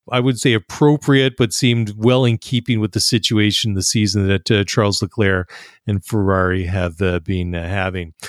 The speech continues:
Anyways, I wanna move on now and talk about, uh, Danny Ricciardo and, uh, and AlphaTauri. So Danny Ricciardo back into a, a Formula One car this weekend, uh, for the first time since the, the end of twenty twenty-two, when he was a McLaren driver, then, uh,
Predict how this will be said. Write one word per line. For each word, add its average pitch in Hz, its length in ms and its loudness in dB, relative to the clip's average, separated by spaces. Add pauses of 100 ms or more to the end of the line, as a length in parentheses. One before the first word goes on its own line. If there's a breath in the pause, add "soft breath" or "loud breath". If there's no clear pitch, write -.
(340 loud breath)
Anyways, 165 300 2
I 147 160 4
wanna 147 220 0
move 147 260 2
on 135 300 4
now 135 260 4
and 131 80 2
talk 131 240 0
about, 110 300 -2
uh, 117 160 2
Danny 120 320 0
Ricciardo 131 720 2 (340 loud breath)
and, 113 380 -2
uh, - 20 0 (240)
and 117 100 -6
AlphaTauri. 131 840 0
So 110 420 2 (360 loud breath)
Danny 123 240 4
Ricciardo 127 480 2
back 139 400 0
into 123 420 2
a, 120 140 2
a 113 60 -4
Formula 113 360 0
One 117 220 0
car 120 240 2
this 110 240 -2
weekend, 120 520 2
uh, 117 140 2
for 127 140 -2
the 104 80 -6
first 123 280 -2
time 110 280 0
since 104 300 -4
the, 107 180 0
the 110 180 0
end 110 140 0
of 95 80 -6
twenty 101 320 -4
twenty-two, 120 640 0
when 127 140 2
he 110 60 0
was 101 160 -4
a 101 40 -8
McLaren 139 500 4
driver, 123 440 2 (500 loud breath)
then, 117 320 2
uh, 107 240 4